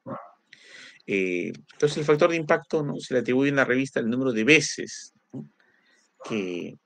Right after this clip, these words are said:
que se cita en término promedio del artículo. Bueno, el cálculo ya lo hemos visto, ¿no? Hace un rato. Eh, el impacto se elabora con la publicación de la Thomson Reuters, de Easy Work y la Shimago, que pertenece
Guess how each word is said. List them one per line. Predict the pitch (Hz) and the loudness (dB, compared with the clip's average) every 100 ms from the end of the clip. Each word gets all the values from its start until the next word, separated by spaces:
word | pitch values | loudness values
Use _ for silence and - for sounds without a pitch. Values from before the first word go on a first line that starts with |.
| _ _ _ _ _ _ | _ _ _ _ _ _
que | - | -4
se | 101 98 | -2 -2
cita | - 156 - 104 113 - | -2 -4 -4 -6 -8 -14
en | - 90 85 | -12 -10 -2
término | 107 113 110 107 | 0 2 0 0
promedio | 92 92 98 98 95 95 92 92 90 - _ - - | -2 0 0 0 -2 -4 -2 -4 -6 -12 _ -20 -14
del | 85 | -6
artículo. | 90 101 135 - 80 - - - _ _ _ | -6 -4 -6 -6 -10 -4 -6 -6 _ _ _
Bueno, | - 107 | -6 -4
el | 92 | 4
cálculo | 127 127 107 | 4 4 -2
ya | 92 92 | -2 -2
lo | |
hemos | 92 85 | -4 -6
visto, | 113 - - - | -8 -8 -14 -14
¿no? | - - 107 | -10 -10 -10
Hace | - | -12
un | 87 | -10
rato. | 87 95 - 73 - _ _ _ _ _ _ _ - | -4 -4 -4 -12 -14 _ _ _ _ _ _ _ -6
Eh, | 92 90 90 98 | -2 -2 -2 -2
el | 95 | -2
impacto | 95 90 95 - 117 107 | -2 0 -2 0 0 2
se | - | -2
elabora | 90 85 101 | -2 0 0
con | 101 98 | 0 -6
la | 87 | -6
publicación | 82 82 98 | -6 -6 -4
de | 92 | -4
la | 85 | -4
Thomson | 92 87 120 | -8 -4 2
Reuters, | 120 113 107 123 123 | 6 6 4 -6 -6
de | - | -4
Easy | 90 98 | -2 -2
Work | 104 120 123 | 2 0 0
y | |
la | 101 | -4
Shimago, | - 95 92 90 110 | -4 -4 -2 -2 -4
que | 107 | -8
pertenece | 92 85 85 87 - 98 | -10 -10 -8 -8 -8 -10